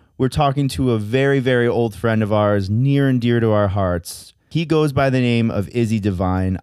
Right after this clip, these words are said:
I know him personally as Troy Harmon. He's one of the reason that I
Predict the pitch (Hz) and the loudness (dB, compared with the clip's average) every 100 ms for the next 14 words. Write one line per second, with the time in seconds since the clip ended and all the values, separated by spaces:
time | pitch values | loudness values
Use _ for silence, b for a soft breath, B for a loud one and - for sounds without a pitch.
0 | 110 120 131 127 117 113 113 110 107 104 | -2 0 2 2 2 2 2 0 0 -2
1 | - b b - 127 120 - 117 110 107 | -6 b b -4 -2 -2 -2 -2 0 0
2 | 104 104 95 b b 95 - - 110 104 | 0 -2 -6 b b -10 -10 -4 0 2
3 | 95 95 90 87 87 87 - _ _ - | 2 0 0 0 0 -2 -6 _ _ -4
4 | 123 117 110 113 147 143 139 135 123 123 | 0 2 0 0 0 0 0 0 0 0
5 | 120 113 110 101 107 107 107 104 104 - | 2 0 -2 -2 0 0 0 0 -2 -4